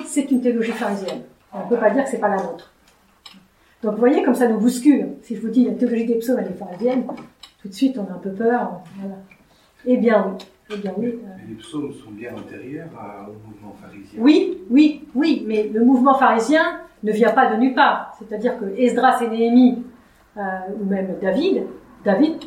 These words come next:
Speaker 1: on pourrait dire que c'est un pharisien. C'est-à-dire que, même si c'est rétrospectivement, bien sûr, on est en décalage, je suis pas en train de faire de l'anachro-, de l'anachronisme, mais c'est pour dire que cette, euh,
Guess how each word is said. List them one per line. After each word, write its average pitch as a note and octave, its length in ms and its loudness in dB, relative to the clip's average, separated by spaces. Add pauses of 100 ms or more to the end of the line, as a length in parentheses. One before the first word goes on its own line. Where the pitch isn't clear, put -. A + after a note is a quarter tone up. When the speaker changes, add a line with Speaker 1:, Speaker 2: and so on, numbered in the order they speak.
(220)
Speaker 1:
on A#3 80 6
pourrait G#3 240 0
dire D4+ 160 2
que - 60 -8
c'est A3 140 -4
un G#3 60 -6
pharisien. G#3 380 -6 (760)
C'est-à-dire B3 480 2
que, A#3+ 60 -2 (600)
même B3+ 200 6
si B3+ 100 0
c'est B3 180 2
rétrospectivement, B3 920 2
bien A3 100 -4
sûr, C4 220 0
on G3 100 -2
est F#3+ 40 -2
en F#3+ 60 -4
décalage, G#3 540 2 (420)
je - 60 -18
suis G#3 80 -12
pas G#3+ 120 2
en G#3 100 2
train G#3+ 140 -2
de - 60 -2
faire G#3 200 0
de F#3+ 60 -4
l'anachro-, F#3+ 420 -4 (200)
de G3+ 60 -6
l'anachronisme, A3 680 2 (420)
mais G#3+ 80 -8
c'est C4+ 120 -2
pour C#4 160 2
dire D4 240 4
que B3 60 2 (1120)
cette, C4+ 280 2
euh, G#3 340 4